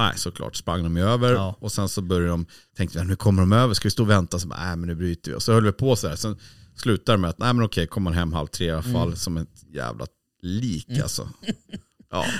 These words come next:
Speaker 1: så
Speaker 2: Ja,
Speaker 1: kände jag så här, var
Speaker 2: så
Speaker 1: det
Speaker 2: ska
Speaker 1: värt
Speaker 2: man upp klockan sex.
Speaker 1: Ja, exakt. Eh, jag började, tror jag, klockan sex. Så att
Speaker 2: Jaha.
Speaker 1: jag gick väl upp, det var inte många timmar,
Speaker 2: Nej.
Speaker 1: en och en halv timme. Men nudda kudden, sen upp igen.
Speaker 2: Ja.
Speaker 1: Och då kände jag så här, "Fuck, jag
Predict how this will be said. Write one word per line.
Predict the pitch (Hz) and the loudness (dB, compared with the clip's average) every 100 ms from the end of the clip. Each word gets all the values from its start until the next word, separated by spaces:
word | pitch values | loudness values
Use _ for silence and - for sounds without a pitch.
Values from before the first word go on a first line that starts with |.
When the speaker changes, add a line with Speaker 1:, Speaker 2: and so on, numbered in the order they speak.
| - | -2
Speaker 1:
så | 135 | 4
Speaker 2:
Ja, | |
Speaker 1:
kände | 143 110 | 8 8
jag | 85 | 6
så | 87 | 2
här, | |
var | 80 80 | -2 2
Speaker 2:
så | |
Speaker 1:
det | 101 | 4
Speaker 2:
ska | 101 | 8
Speaker 1:
värt | 120 | 10
Speaker 2:
man | 151 | 10
upp | 147 147 | 6 4
klockan | 143 139 120 | -2 0 -2
sex. | 120 117 143 | -4 0 8
Speaker 1:
Ja, | 160 175 135 | 10 10 6
exakt. | 147 - 107 - - - - 110 | 4 2 0 0 -10 -10 -10 -2
Eh, | 98 | 2
jag | 101 | 4
började, | 123 131 101 110 | 4 4 4 0
tror | - 85 | -4 -6
jag, | 78 | -4
klockan | 78 | -6
sex. | 78 71 - - | -6 -8 -8 -6
Så | 110 | 0
att | 123 | 2
Speaker 2:
Jaha. | 107 | 4
Speaker 1:
jag | 107 | 2
gick | 101 | 0
väl | 101 | 0
upp, | 113 - | -2 -2
det | 107 | -6
var | 113 113 | -2 -2
inte | 98 87 | -2 -2
många | 85 78 | -4 -4
timmar, | 85 80 90 110 | -4 -4 0 0
Speaker 2:
Nej. | 90 | 0
Speaker 1:
en | 85 | -2
och | |
en | 80 | -4
halv | 76 | -6
timme. | - 80 95 | -6 -6 -6
Men | 87 92 | -4 -2
nudda | 95 82 87 | 0 0 -2
kudden, | - 80 85 | -4 -6 -6
sen | - 90 | -6 -8
upp | - | -6
igen. | 78 80 | -8 -8
Speaker 2:
Ja. | 104 113 113 | -6 -6 -2
Speaker 1:
Och | |
då | 98 | -2
kände | 87 87 | 0 0
jag | 76 | 0
så | - | -4
här, | - | -10
"Fuck, | - - - - | -6 -6 -6 -8
jag | - | -10